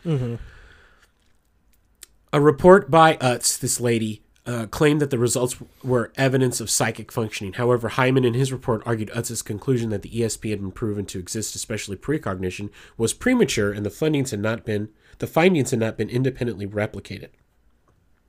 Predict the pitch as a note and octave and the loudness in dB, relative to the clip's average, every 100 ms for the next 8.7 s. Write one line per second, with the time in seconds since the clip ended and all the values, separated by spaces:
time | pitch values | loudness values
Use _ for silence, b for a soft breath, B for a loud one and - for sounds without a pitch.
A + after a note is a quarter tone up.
0 | _ - C3 A#2 A#2 - C3+ A2+ F#2+ - | _ -6 -2 -2 -2 -4 -4 -4 -8 -10
1 | b b b b b b b b b - | b b b b b b b b b -4
2 | A#2 G2+ - - _ _ _ _ _ _ | 0 -2 -4 -18 _ _ _ _ _ _
3 | _ _ _ B2+ C3 C3 A#2+ C#3+ C#3 - | _ _ _ -10 -2 -2 0 -2 0 -2
4 | - C3+ E3+ E3 D3+ C#3 A#2+ - C3 B2+ | -2 0 2 4 4 2 -2 -4 0 0
5 | A2 G#2 G#2 G2 G2 G#2+ A2 - F2+ F#2+ | 0 -2 -2 -4 -4 -2 -2 -4 -8 -8
6 | - E2 - - A#2+ F#2 D#2+ - D#2+ - | -10 -12 -18 -10 -6 -6 -8 -12 -16 -18
7 | B B B B - G#2+ G2+ G#2+ A#2+ - | B B B B -4 -2 -2 -4 -4 -2
8 | C3+ A#2+ A#2 - B2 A#2 | -2 -4 -8 -12 -6 -6